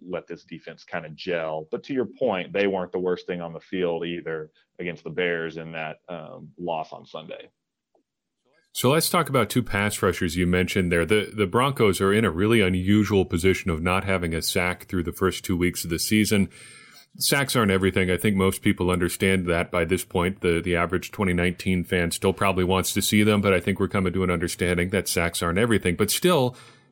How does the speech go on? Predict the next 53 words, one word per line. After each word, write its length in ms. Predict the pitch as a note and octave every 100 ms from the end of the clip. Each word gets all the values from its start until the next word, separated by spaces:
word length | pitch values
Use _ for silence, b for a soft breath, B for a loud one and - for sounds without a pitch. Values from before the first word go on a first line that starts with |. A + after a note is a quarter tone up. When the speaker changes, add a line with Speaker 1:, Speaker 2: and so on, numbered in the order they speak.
| _
Speaker 2:
it's 220 | A#2+ A#2
weird 240 | B2+ D#3+ C3
that 100 | G#2
they 140 | A2+
don't 240 | G#2+ G#2
have 280 | F#2+ C3 C#3
any, 160 | F2+ D#2+
especially 540 | E2 - A2+ - B2
with 240 | G#2 F#2+ -
two 560 | - C3 A#2 A2 G#2 - _
top 320 | - A2 A#2 -
five 340 | G#2 G2 -
picks 300 | A2 G2+ -
at 140 | F#2
the 60 | G2+
position, 680 | G2+ F2+ A#2+ - E2+ E2 - _
uh, 40 | G2
of, 340 | F2 F2 F2
of 260 | - G#2 F2+
edge 220 | G#2 C#3
rusher, 360 | G2 E2 - F#2+
especially 440 | F2+ A#2+ A2+ G2+
one 260 | F2+ G#2 A2
in 140 | F2+
Von 260 | F2 F2 F2
Miller, 280 | A#2+ A2 E2
who's 160 | F#2+
been 160 | - F#2+
about 240 | F2+ F2+
as 100 | F2
good 240 | E2 F#2+ G2
as 140 | F2
it 100 | F2
gets 380 | - A2 F2+ - B B B B
since 240 | - G#2+ G2+
he 100 | G2
joined 320 | G#2 B2 D3
the 40 |
Broncos 480 | F2+ E2+ E2 F2 -
in 80 | F2
two 160 | F#2+
thousand 400 | F2 E2+ D#2+ -
eleven. 380 | D#2+ D#2 D2+ -
But 120 | - A2
when 160 | A#2
it 60 | A2+
comes 220 | C3+ C3+
to 100 | -
Von 300 | A2+ A2+ G#2+
Miller 260 | G2 G2 G2
and 200 | G2 F2
Bradley 380 | G2 F#2 F2 F2
Chubb, 440 | - A2+ E2+ E2